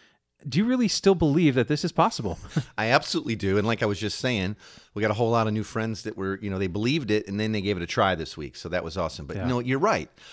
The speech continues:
Speaker 2: One of the, one of our overarching goals of the podcast is to look at how faith can be integrated into all of life, family, work, ministry, all one life together without it being weird,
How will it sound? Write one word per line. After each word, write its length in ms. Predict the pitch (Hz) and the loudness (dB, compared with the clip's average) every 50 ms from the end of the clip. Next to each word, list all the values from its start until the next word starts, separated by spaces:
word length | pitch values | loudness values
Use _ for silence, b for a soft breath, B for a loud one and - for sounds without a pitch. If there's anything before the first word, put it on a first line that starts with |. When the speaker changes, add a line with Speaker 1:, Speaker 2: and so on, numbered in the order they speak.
| B B | B B
Speaker 2:
One 160 | B 123 143 151 | B 0 0 2
of 60 | 131 | 2
the, 200 | 135 127 131 - - | 0 0 -2 -4 -6
one 180 | 117 127 131 | -4 -2 -2
of 160 | 135 123 120 | -2 -2 0
our 300 | 131 120 120 131 135 131 - - _ _ _ - _ _ _ _ _ _ | 0 2 2 2 0 -2 -6 -14 _ _ _ -20 _ _ _ _ _ _
overarching 580 | 127 135 143 160 170 151 151 147 - 165 147 131 | 0 2 2 4 4 4 2 2 -2 -6 -4 -2
goals 260 | 113 98 101 101 98 | -2 0 0 -2 -2
of 40 | 101 | -6
the 80 | 90 | -8
podcast 500 | - 113 107 110 110 - 92 87 82 - | -6 -6 -6 -6 -4 -4 -4 -6 -6 -6
is 140 | - - - | -10 -12 -8
to 100 | - 107 | -6 -4
look 220 | 98 107 110 - | -4 -4 -4 -6
at 100 | - - | -10 -10
how 160 | - - 92 85 | -6 -4 -6 -6
faith 600 | - - - - - 127 131 139 135 - - - B B B B B B B - | -6 -10 -4 0 2 2 2 2 -2 -6 -12 -20 B B B B B B B -8
can 140 | - 117 | -6 -4
be 100 | 95 107 | -4 -4
integrated 640 | 107 - 131 135 135 131 107 117 107 101 101 104 90 | -4 -2 -2 -2 0 0 0 0 0 0 -2 -2 -2
into 160 | 98 98 95 - | -2 -2 -2 0
all 300 | - 101 104 107 107 98 | 2 4 4 4 2 0
of 100 | 80 78 | -2 -2
life, 220 | 73 62 58 - | -6 -6 -6 -10
family, 480 | - - - 113 104 104 101 101 101 98 | -12 -8 -4 -2 -2 0 0 -2 -4 -4
work, 360 | 90 90 92 98 98 - - | -4 -4 -4 -4 -4 -6 -6
ministry, 580 | 95 95 95 95 90 - - - 101 95 92 B B B B B B B B B | -4 -4 -4 -4 -4 -6 -6 -6 -6 -6 -6 B B B B B B B B B
all 340 | - 120 131 135 139 147 143 | 2 4 6 6 6 6 4
one 240 | 120 123 123 135 160 | 4 2 2 2 2
life 280 | 156 131 117 117 120 - | 2 0 0 0 -2 -4
together 480 | - 123 104 98 90 80 90 85 82 - | -8 -6 -4 -4 -2 -2 -4 -6 -6 -6
without 300 | - 104 104 104 110 117 | -4 0 2 4 4 2
it 140 | 120 101 - | 0 -2 -2
being 300 | 113 107 104 101 98 90 | -2 -2 -2 -2 -4 -2
weird, 460 | 90 110 110 95 82 78 80 87 98 | -2 0 0 0 0 -2 -2 -4 -6